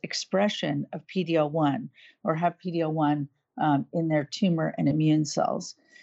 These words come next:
So those were the questions that Keynote three five five was trying to answer. There were some other questions in there, which was that the other study that looked at a different checkpoint inhibitor, atezolizumab, allowed patients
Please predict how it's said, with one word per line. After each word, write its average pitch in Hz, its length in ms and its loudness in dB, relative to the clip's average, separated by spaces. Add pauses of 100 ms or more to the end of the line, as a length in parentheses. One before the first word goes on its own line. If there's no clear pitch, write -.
So - 160 0
those 262 220 4
were 330 80 2
the 320 100 -2
questions 180 460 0
that 165 180 -2
Keynote 175 320 0
three 160 200 -2
five 156 280 0
five 151 320 0
was 160 180 -8
trying 147 340 -2
to - 120 -8 (100)
answer. - 520 -2 (560)
There 220 100 2
were 247 120 4
some 269 200 -2
other 302 240 -2
questions 196 560 -2
in 170 180 -2
there, 156 220 0
which 143 240 -8
was 175 220 0
that 165 220 0
the 180 140 -2
other 254 220 2
study 156 540 0 (340)
that 165 220 0
looked - 260 -6
at 156 140 0
a 151 100 0
different 180 340 -4
checkpoint 160 460 -2
inhibitor, 151 500 0
atezolizumab, 151 840 0 (300)
allowed 202 440 2
patients 185 460 0